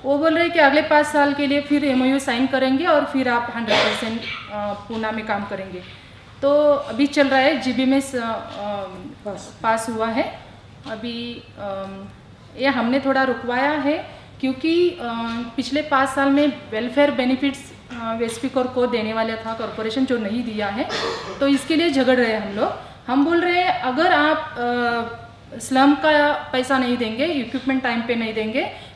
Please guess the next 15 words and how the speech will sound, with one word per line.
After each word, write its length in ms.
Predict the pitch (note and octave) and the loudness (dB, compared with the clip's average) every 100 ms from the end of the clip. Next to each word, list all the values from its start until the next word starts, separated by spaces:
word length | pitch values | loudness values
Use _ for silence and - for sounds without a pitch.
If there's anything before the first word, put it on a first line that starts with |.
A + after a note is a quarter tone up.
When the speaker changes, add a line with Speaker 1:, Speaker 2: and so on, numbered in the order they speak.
| - | -4
Speaker 1:
वेलफेयर 360 | A#3 A#3+ D#4+ | -2 2 2
बेनिफिट्स 520 | C4+ C#4+ C#4+ D4 C#4 B3 | 6 6 4 2 -2 2
नहीं 240 | C4 F4 | 4 4
देंगे, 340 | B3+ G#3+ A3 F#4 - - - - - | 2 0 0 -2 -6 -16 -20 -12 -2
तो 220 | E4 F#4 | 0 0
वेस्ट 260 | A#3 B3+ | 2 2
स्पीकर 320 | - E4+ F4 F4 | 0 -2 -2 0
का 180 | F4 | 2
भी 160 | F4 F#4+ | 4 4
विश्वास 480 | D4 C4 C#4+ E4+ F4 | 4 4 4 4 4
नहीं 180 | D#4+ E4 | 4 6
रहता 260 | C#4 D4 | 4 6
ये 100 | C#4+ | 4
मॉडल 340 | C4+ G#3+ G#3+ G#3+ | 4 2 -2 -4
पे। 120 | F#3 | -8